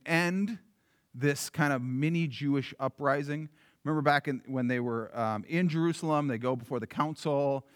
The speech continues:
and some of them are like, "We gotta deal with these people." And what does Gamaliel say? He says, "If it's from God, there's nothing we can do. If it's from man, it's gonna fizzle out." Certainly now those people are like,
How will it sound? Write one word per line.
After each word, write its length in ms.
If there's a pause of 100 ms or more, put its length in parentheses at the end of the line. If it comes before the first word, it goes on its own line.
(320)
and 380
some 200
of 40
them 80
are 80
like, 240
"We 120
gotta 200
deal 260
with 120
these 140
people." 540 (1080)
And 100
what 120
does 100
Gamaliel 440
say? 380 (2500)
He 80
says, 180
"If 140
it's 80
from 160
God, 480 (220)
there's 160
nothing 260
we 100
can 140
do. 260
If 120
it's 100
from 120
man, 220
it's 120
gonna 140
fizzle 340
out." 260 (360)
Certainly 480
now 300
those 380
people 320
are 180
like, 320